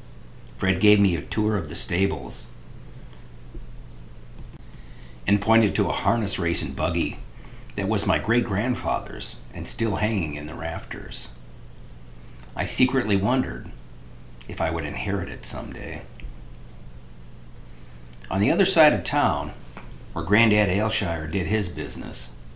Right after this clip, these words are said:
livestock auctions in Carthage were reduced from twice a week to every other Friday. And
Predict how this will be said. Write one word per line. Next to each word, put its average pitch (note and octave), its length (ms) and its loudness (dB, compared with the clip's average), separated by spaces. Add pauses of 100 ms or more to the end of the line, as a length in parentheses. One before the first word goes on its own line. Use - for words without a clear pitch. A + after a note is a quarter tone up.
(600)
livestock E2 560 2
auctions C2+ 560 0
in - 100 -4
Carthage E2 520 -2
were F2 100 -2
reduced E2+ 460 2
from - 180 -6
twice F#2 320 -2
a F2+ 60 -2
week F#2 400 -2 (440)
to - 140 -6
every D#2+ 260 -2
other F#2 180 -2
Friday. - 640 -4 (1300)
And F#2+ 460 -2